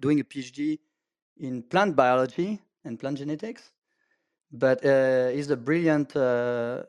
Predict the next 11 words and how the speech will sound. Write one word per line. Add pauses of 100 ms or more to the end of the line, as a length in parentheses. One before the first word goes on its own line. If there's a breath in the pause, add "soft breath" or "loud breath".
(140)
uh,
student,
and,
uh, (540)
he
helped
us
to,
uh,
crystallize
these